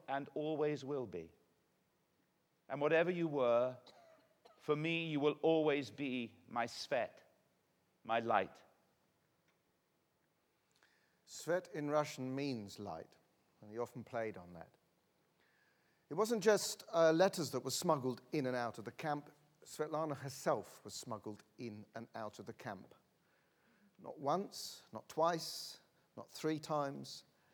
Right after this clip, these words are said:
Speaker 2: but in fact five times, and it's all documented in the letters. This is absolutely unprecedented. No one has recorded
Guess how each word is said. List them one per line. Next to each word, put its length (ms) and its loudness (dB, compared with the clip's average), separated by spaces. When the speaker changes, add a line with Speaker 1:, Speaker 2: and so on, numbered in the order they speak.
Speaker 2:
but 140 -8
in 80 -6
fact 300 -6
five 500 0
times, 480 -12
and 100 -12
it's 140 -16
all 160 -8
documented 720 -6
in 100 -10
the 100 -6
letters. 380 -6
This 180 -10
is 280 -6
absolutely 720 -2
unprecedented. 960 -4
No 160 -4
one 180 -4
has 280 -10
recorded 640 0